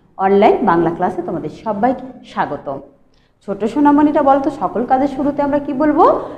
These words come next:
সকল কাজের শুরুতে বলবো বিসমিল্লাহির রহমানির রাহিম। এক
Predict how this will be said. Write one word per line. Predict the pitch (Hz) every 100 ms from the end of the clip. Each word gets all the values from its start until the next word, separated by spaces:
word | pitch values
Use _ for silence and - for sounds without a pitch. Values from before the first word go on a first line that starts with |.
| - -
সকল | 208 196 403 -
কাজের | - 233 254
শুরুতে | - 180 165 180
বলবো | 175 170 180 190 302 554 - -
বিসমিল্লাহির | 175 180 180 - 175 185 196 381
রহমানির | - 330 226 175 233 427 202
রাহিম। | 151 139 139 127 - _ _ _ _ _ _
এক | 165